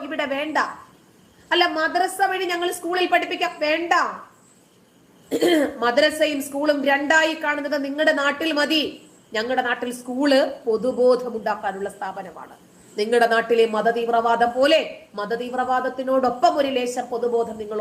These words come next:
ഉണ്ടാക്കണ്ട. അതൊന്നും ഞങ്ങളുടെ രാജ്യത്തിൽ അനുവദനീയമല്ല. ഇനിയും അതല്ല, ഞങ്ങൾ നാളെ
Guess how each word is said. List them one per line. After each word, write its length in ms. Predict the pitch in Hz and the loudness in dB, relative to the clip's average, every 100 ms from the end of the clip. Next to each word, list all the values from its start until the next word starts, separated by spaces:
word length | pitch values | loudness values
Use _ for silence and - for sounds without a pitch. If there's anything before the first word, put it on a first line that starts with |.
| 208 | -4
ഉണ്ടാക്കണ്ട. 440 | 214 208 208 151 151 - - - _ _ _ _ - | -4 -4 -8 -12 -18 -20 -20 -20 _ _ _ _ -4
അതൊന്നും 340 | 220 220 214 208 196 | 0 0 0 -6 -4
ഞങ്ങളുടെ 320 | 226 226 208 | -2 0 0
രാജ്യത്തിൽ 440 | 208 180 190 196 | -2 -4 -6 -6
അനുവദനീയമല്ല. 760 | 190 185 180 165 - 156 131 - - - - - - - - - - - | -8 -8 -12 -14 -14 -16 -16 -20 -20 -20 -20 -20 -20 -20 -20 -20 -8 0
ഇനിയും 340 | 277 311 262 - - - - - - | 2 4 0 -6 -16 -20 -20 -20 -2
അതല്ല, 360 | 240 262 302 370 330 302 311 - - _ _ | 2 4 4 2 0 -2 -8 -14 -20 _ _
ഞങ്ങൾ 200 | 226 277 285 | -4 0 0
നാളെ 340 | 277 294 302 | 2 2 2